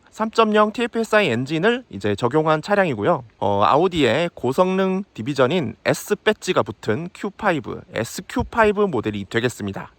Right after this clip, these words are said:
일단 지금 이 차량은 색상이 굉장히 오묘하고도 굉장히 이쁜데요. 카탈로그 상으로는 디스트릭트 그린 컬러로 제가 알고 있는데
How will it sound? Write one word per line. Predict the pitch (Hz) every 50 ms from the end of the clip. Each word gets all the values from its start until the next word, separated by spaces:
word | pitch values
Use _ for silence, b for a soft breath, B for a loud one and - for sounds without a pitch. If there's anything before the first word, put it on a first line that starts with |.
| _ -
일단 | 160 - 214 208 202 202 196 190 180
지금 | - - 139 147 156 165 165 160 160 160 156 131
이 | 101
차량은 | - - 190 185 185 175 170 180 202 175 123 104 98 95
색상이 | - 226 - - - 254 254 247 226 190 196 208 196 156 110 101 -
굉장히 | - 147 180 233 262 262 247 220 160
오묘하고도 | 117 110 131 160 202 220 214 202 190 180 185 180 175 - 180 180 175 175 165 -
굉장히 | - 113 120 165 226 202 139
이쁜데요. | 107 - 170 156 127 113 170 175 120 107 92 - -
카탈로그 | - 262 - 330 294 302 277 254 254
상으로는 | 247 214 208 202 196 190 165 147 147 160 139
디스트릭트 | - - 165 - - - 320 294 285 - - 233
그린 | 185 180 170 175 165 165 160 147 139
컬러로 | - - 220 208 208 202 196 185 180 180 175 165 156 147 147
제가 | 135 - 127 117 120 117
알고 | 107 107 120 175 175
있는데 | 147 131 120 120 160 185 160 117 104 101